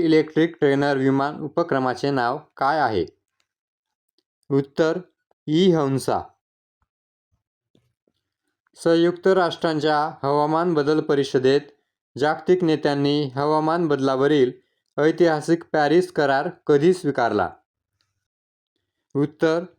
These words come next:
दोन हजार पंधरा. भारत आणि जपानच्या सैन्यांमध्ये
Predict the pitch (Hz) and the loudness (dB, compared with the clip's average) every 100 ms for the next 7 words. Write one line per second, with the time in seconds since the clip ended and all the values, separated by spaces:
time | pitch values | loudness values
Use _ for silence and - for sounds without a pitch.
0 | _ _ - 139 156 151 156 170 156 135 | _ _ -6 0 0 2 0 0 -2 0
1 | 113 90 - _ _ _ _ _ _ _ | 0 -2 -6 _ _ _ _ _ _ _
2 | _ _ _ _ _ _ _ _ _ _ | _ _ _ _ _ _ _ _ _ _
3 | _ _ _ _ _ _ _ - 135 151 | _ _ _ _ _ _ _ -8 -2 0
4 | 170 185 185 165 151 165 147 151 156 151 | 0 0 -2 -4 0 0 0 -2 -2 -4
5 | 143 147 - 147 143 143 143 143 156 120 | -2 -2 -2 -2 -2 -2 -2 2 2 0